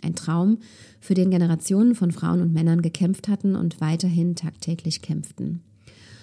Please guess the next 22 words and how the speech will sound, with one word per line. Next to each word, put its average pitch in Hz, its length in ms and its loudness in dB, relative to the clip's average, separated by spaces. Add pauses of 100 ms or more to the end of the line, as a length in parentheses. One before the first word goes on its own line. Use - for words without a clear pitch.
(220)
Und 190 160 0
als 180 140 0
ich 185 120 0
das 240 200 2
erstmal 190 480 2
verstanden 175 600 0
hatte, 160 240 -2
begann 170 460 0 (300)
ich 208 200 -4
auch 190 180 0
zu - 140 -8
begreifen, 175 720 -2
dass 190 180 0
meine 170 200 4
Vermutung 202 460 2
darüber, 156 540 0 (260)
was 185 200 0
es 226 100 0
bedeutete, 170 560 -2
Feministin 170 580 0
zu 160 140 -4
sein, 156 380 2